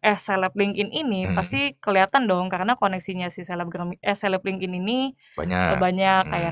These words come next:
Speaker 1: rekruter-rekruter juga connect
Speaker 2: Iya,
Speaker 1: sama
Speaker 2: iya,
Speaker 1: beliau
Speaker 2: iya,
Speaker 1: gitu.
Speaker 2: iya, iya.
Speaker 1: Jadi, eh, kalau di-like nanti koneksi dia juga auto ngeliat,
Speaker 2: Hmm.
Speaker 1: kayak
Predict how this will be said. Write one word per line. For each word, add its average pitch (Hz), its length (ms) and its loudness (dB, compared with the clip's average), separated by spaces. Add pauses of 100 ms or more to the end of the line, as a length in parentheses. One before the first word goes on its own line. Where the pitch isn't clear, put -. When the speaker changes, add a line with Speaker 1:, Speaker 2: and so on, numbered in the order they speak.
Speaker 1:
rekruter-rekruter 190 800 -2 (100)
juga 185 160 0
connect 190 400 2
Speaker 2:
Iya, 165 80 0
Speaker 1:
sama 180 240 0
Speaker 2:
iya, 180 60 -6
Speaker 1:
beliau 185 500 2
Speaker 2:
iya, 185 80 0
Speaker 1:
gitu. - 240 -8
Speaker 2:
iya, 180 60 -12 (180)
iya. 71 180 -14 (140)
Speaker 1:
Jadi, 185 320 -2 (320)
eh, 185 240 -2
kalau 180 400 4
di-like 180 460 2
nanti 240 340 0
koneksi 190 480 0
dia 196 160 6
juga 214 240 0
auto 175 240 0
ngeliat, 185 640 6
Speaker 2:
Hmm. 180 140 2
Speaker 1:
kayak 160 120 -2